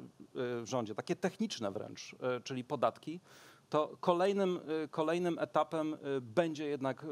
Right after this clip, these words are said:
wzmacnianie autonomii strategicznej, e, Unii Europejskiej. I tutaj można nawet oczekiwać, e, pewnego sojuszu, e, z Macronem, który zresztą na to bardzo liczy,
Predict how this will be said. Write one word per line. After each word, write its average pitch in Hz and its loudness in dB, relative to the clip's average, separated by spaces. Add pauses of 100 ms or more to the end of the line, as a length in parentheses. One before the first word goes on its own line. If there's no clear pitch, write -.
(120)
wzmacnianie 143 0
autonomii 143 0
strategicznej, 127 -6 (160)
e, 123 -6
Unii 131 -4
Europejskiej. 110 -2 (440)
I 127 -8
tutaj 175 2
można 170 4
nawet 156 2
oczekiwać, 139 0 (120)
e, 127 -4
pewnego 135 -2
sojuszu, 127 0
e, - -20 (600)
z 127 -6
Macronem, 135 0
który 135 -4
zresztą 135 -4
na 135 2
to 131 -4
bardzo 139 2
liczy, 151 -2